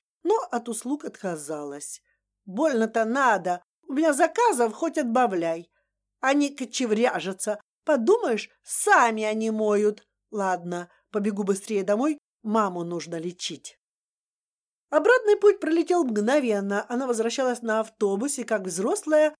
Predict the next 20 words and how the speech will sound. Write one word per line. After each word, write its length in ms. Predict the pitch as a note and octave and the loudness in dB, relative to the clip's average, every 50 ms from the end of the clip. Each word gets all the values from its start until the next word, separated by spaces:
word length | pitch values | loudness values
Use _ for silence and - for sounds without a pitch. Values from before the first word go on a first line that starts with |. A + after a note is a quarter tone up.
| _ _ | _ _
оплатив 600 | - A3 G#3 G#3+ G#3+ G#3 G#3 G#3 C#4+ C#4 C#4 - - | -10 -8 -6 -4 -4 -4 -4 -4 -6 -8 -8 -8 -6
проезд. 720 | - G#3 G3+ F#3+ E3 D3+ D3+ C#3+ B2+ - - - - _ _ _ _ _ _ _ | -4 -2 -2 -2 -2 -4 -6 -6 -8 -10 -14 -18 -20 _ _ _ _ _ _ _
Когда 280 | - D4 D4 D4 F#4 F#4 | -8 -4 -2 -2 -2 -2
пришла 320 | F#4+ E4+ D#4 - F4+ E4+ | -2 -2 0 2 2 4
на 160 | D#4+ F4 E4 | 4 2 0
дачу, 340 | C#4 C#4+ G4+ G#4+ G4+ - B3 | 0 0 0 -2 -2 -2 -4
Наташа 400 | A3 A3 A3+ A3+ D#4 D4+ - B3+ | -4 -4 -2 -2 -2 -2 -2 -4
очень 300 | C#4 B3 - C4 A#3 A3+ | -8 -6 -6 -4 -4 -4
удивилась, 520 | A3+ F#3+ G3+ G3 G#3 D4+ F4 E4 - - - _ _ _ - | -4 -4 -4 -2 0 2 2 0 0 -4 -10 _ _ _ -6
увидев 320 | G#3+ G#3 B3+ A#3+ B3+ B3 | -2 0 0 0 0 -2
вывернутые 540 | F#3+ G#3+ C4 C4+ C4 A#3+ A#3 A3+ A3+ A3 G#3 | -2 -2 -2 0 0 -2 -2 0 0 -2 -2
карманы 480 | - - F#3+ G3 G#3 A#3 A#3+ A3+ G#3 F#3+ | 0 -2 -4 -2 0 0 0 0 -2 -4
денег 420 | E3+ A3 D4+ D#4+ D4+ C4+ A3+ - _ _ _ _ _ - | -2 -2 -2 0 0 -2 -4 -8 _ _ _ _ _ -4
и 80 | A#3 | -2
лекарства 560 | A3 A#3 A#3 - A#3+ A#3+ A3+ - - - G#3+ | -2 -2 0 0 0 0 -2 -4 -8 -6 -4
для 200 | G3+ G3+ G#3+ G#3+ | -2 0 0 0
мамы. 500 | G#3 F#3+ F3 D#3+ D3 C#3 C#3 C#3 C3 C3 _ _ _ _ _ _ | 0 -2 -4 -6 -8 -10 -12 -16 -18 -20 _ _ _ _ _ _
Выпучив 420 | - A#3+ C#4+ C#4 D4+ - - C4+ A3+ | -2 -2 0 0 0 -2 -2 -2 0
глаза, 400 | G#3+ A#3+ A#3+ A3+ C4+ D4 C#4+ C#4+ | 0 2 2 4 4 4 4 2
удивлялась, 840 | - B3 G#3+ G3 A#3 G#3+ G#3 G#3+ G#3 A#3+ C4+ D4 D4 D4+ D4 - | 0 -4 -4 -4 -4 -2 0 2 2 4 4 4 2 0 -2 -4